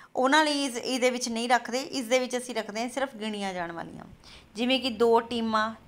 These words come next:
ਚਾਰ ਟੀਮਾਂ, ਠੀਕ ਹੈ, ਦੋ ਜਮਾਤਾਂ, ਚਾਰ ਜਮਾਤਾਂ, ਇਸ ਤਰ੍ਹਾਂ। ਪਦਾਰਥਵਾਦ ਦੇ ਵਿੱਚ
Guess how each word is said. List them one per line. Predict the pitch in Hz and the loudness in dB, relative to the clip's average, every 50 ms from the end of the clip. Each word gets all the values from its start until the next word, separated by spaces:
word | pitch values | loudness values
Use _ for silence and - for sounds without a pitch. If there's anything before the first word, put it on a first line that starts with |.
| - | -2
ਚਾਰ | - 262 233 226 226 226 | 4 6 8 8 8 6
ਟੀਮਾਂ, | 226 226 226 240 220 214 208 202 202 208 220 - - - - - - - | 4 2 -4 -6 -6 -4 -4 -6 -6 -6 -10 -14 -18 -20 -20 -20 -18 -16
ਠੀਕ | 233 - 254 | -4 0 0
ਹੈ, | 247 | 0
ਦੋ | 240 214 226 226 220 | 2 2 2 2 2
ਜਮਾਤਾਂ, | 220 233 220 226 214 214 214 - 208 208 220 - - - - - - - - - | 2 2 4 4 2 2 2 0 0 0 -2 -6 -14 -20 -20 -20 -20 -12 -2 2
ਚਾਰ | 277 247 226 233 233 233 | 6 6 8 8 6 4
ਜਮਾਤਾਂ, | 233 240 233 214 208 202 - - 202 214 220 - _ _ _ _ _ _ - | 2 2 2 2 2 2 0 -4 -4 -4 -6 -10 _ _ _ _ _ _ -6
ਇਸ | - 208 202 202 | -4 -4 -4 -4
ਤਰ੍ਹਾਂ। | - - - - - - - _ _ _ _ _ _ _ _ _ _ _ _ _ _ _ _ _ - | -6 -10 -8 -8 -8 -10 -14 _ _ _ _ _ _ _ _ _ _ _ _ _ _ _ _ _ -2
ਪਦਾਰਥਵਾਦ | 269 247 277 262 262 262 302 294 - 311 311 294 269 262 240 | 2 4 6 6 6 6 4 0 0 4 6 6 6 6 4
ਦੇ | 269 277 | 2 0
ਵਿੱਚ | 254 262 240 - | 0 0 -4 -4